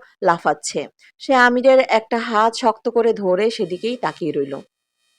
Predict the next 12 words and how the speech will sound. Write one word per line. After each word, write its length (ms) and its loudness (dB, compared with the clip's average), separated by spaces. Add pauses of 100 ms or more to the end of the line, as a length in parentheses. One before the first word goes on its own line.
(480)
ওইদিকে 440 2
হেমলতা 600 2
নদীর 380 0
ঘাটে 340 2
মোর্শেদের 420 0
সাথে 260 -6
কথা 260 -2
বলছে। 400 -4 (280)
তিনি 180 -4
মোর্শেদকে 480 -4
বাজারে 380 4
পাঠিয়েছিলেন। 680 -6